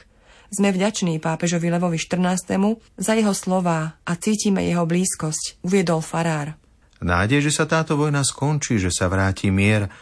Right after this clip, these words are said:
Speaker 2: že budeme môcť zostať v tejto krajine a obnoviť naše zničené domy, že naše malé odolné kresťanské spoločenstvo bude môcť naďalej svedčiť o zmŕtvychvstalom Kristovi,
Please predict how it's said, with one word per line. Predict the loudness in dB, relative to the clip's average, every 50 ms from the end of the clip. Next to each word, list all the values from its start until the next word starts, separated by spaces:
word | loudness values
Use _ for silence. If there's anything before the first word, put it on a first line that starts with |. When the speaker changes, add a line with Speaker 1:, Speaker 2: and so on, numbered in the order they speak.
| -20 -20 -10 -4
Speaker 2:
že | -2 0
budeme | 2 2 4 4 4 4
môcť | 2 2 2 2 2 0 0 -2
zostať | -2 0 -2 -2 -2
v | 0 -2
tejto | -2 0 0 -2
krajine | -2 -2 0 0 0 2 2 2 2 2 2 0 -2 -8 -16 _
a | -2 0
obnoviť | 0 0 0 -2 -2 0
naše | 0 0 0 0 0 0 0
zničené | 0 0 0 0 0 0 2 2 2
domy, | 2 2 2 2 2 0 0
že | 0 -2 -2
naše | -2 -2 -2 0 0
malé | 2 2 4 4 4 2
odolné | 2 2 2 2 2 2 2 2 0 0
kresťanské | -2 -2 -2 -2 -2 -2 -2 -2 -2 -2 -2 -2 -2
spoločenstvo | -2 -2 0 0 0 0 0 0 2 2 2 0 -2 0 0 0 0 0 -2 -8 -20 -18 -8 -4
bude | -2 0 0 2
môcť | 2 2 2 2 2 0 0 0
naďalej | 0 0 0 0 0 0 0
svedčiť | 0 -2 -2 -4 -2 -2 -2 0 0
o | -2 -2
zmŕtvychvstalom | -2 -2 -4 -4 -2 -4 -4 -4 -2 -2 0 0 2 2 0 -2 -2 -4
Kristovi, | -4 -2 -2 -2 0 0 2 2 2 2 0 -2